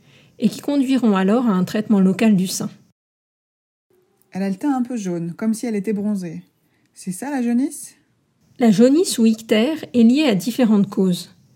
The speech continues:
Speaker 1: Elle peut être liée à une incompatibilité de groupe sanguin entre la maman et le bébé,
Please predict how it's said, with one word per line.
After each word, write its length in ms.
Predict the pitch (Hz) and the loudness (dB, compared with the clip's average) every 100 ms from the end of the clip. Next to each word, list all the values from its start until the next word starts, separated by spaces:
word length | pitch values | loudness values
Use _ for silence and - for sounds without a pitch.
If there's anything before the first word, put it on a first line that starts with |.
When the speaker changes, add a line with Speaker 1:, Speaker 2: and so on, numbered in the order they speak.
| _ _ _ _ _ | _ _ _ _ _
Speaker 1:
Elle 160 | 240 214 | 0 2
peut 140 | 240 | 4
être 260 | 254 - 220 | 4 2 2
liée 480 | 190 185 233 302 - | 2 2 2 0 0
à 60 | |
une 160 | 208 196 | 2 2
incompatibilité 880 | 202 233 226 226 226 202 185 - 240 | 2 0 0 0 0 0 0 -2 0
de 100 | 202 | 0
groupe 240 | 208 190 | -2 -4
sanguin 480 | - 190 185 254 349 - | -4 -2 -2 -4 -8 -4
entre 260 | 220 - 214 | -4 0 0
la 120 | 196 | 2
maman 320 | 190 202 254 | 2 0 0
et 120 | 240 | 2
le 120 | 214 196 | 2 4
bébé, 420 | 214 185 185 | 2 0 -2